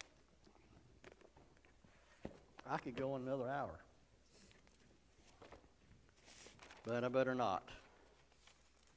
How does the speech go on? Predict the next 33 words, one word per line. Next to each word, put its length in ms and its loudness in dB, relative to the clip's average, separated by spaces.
So 60 -8
I 200 12
want 180 10
to 40 8
thank 340 6
y'all 280 10
for 160 -2
your, 380 4
um, 160 0
faithfulness. 680 2
I 60 -6
want 140 -4
to 60 -16
thank 280 2
y'all 480 4
for 320 -2
giving 180 -2
me 100 -4
two 280 0
extra 280 -2
weeks. 360 -2
I 60 -8
could 180 -2
have 140 -2
taken 360 -4
four, 300 0
um, 320 -4
but 260 -6
didn't 160 -4
want 140 -2
to 60 2
do 220 10
that. 380 10